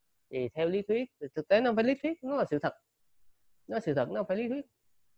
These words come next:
Mà cái sự, cái luân hồi ở đây á, mà quý vị hiểu đó, nó là cái chịu, cái chuyện mà đi xuống các cái nẻo, các cái nẻo khổ thì quý vị mới tính là luân hồi.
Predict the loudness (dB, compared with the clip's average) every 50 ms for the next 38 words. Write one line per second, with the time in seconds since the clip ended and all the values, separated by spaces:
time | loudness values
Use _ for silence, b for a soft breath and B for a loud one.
0 | _ _ _ B B B B B B B B B B B B B B -12 -12 -12
1 | -14 -16 -18 -16 _ -12 -8 -4 -2 0 0 2 4 4 6 6 6 6 6 6
2 | 6 6 4 4 2 0 0 0 2 0 0 0 2 4 6 8 8 8 8 8
3 | 8 8 8 8 8 8 6 6 6 6 8 8 6 6 6 4 4 2 0 -2
4 | 0 2 4 4 4 2 2 2 2 2 2 2 4 4 6 6 4 4 2 2
5 | 0 0 -2 -2 -2 0 0 0 0 0 -2 -2 -4 -6 -4 -2 -2 0 0 2
6 | 0 0 -2 -2 -4 -6 -6 -8 -10 -8 -4 -4 -4 -4 -2 4 8 10 10 10
7 | 10 6 4 2 2 2 2 2 0 -2 -2 -4 -4 -4 -4 -4 -4 -6 -6 -2
8 | 0 0 0 2 0 0 2 2 2 2 2 2 0 0 0 2 2 2 2 0
9 | -2 -2 -4 -6 -6 -6 _ -4 -2 -2 0 0 0 -2 0 2 6 8 10 10
10 | 10 10 8 6 _ _ _ _ _ _ _ _ _ _ _ _ _ _ _ _
11 | _ -20 -12 -2 2 4 4 6 6 4 4 4 4 2 4 2 2 4 4 2
12 | 4 4 4 4 6 8 8 8 8 6 4 0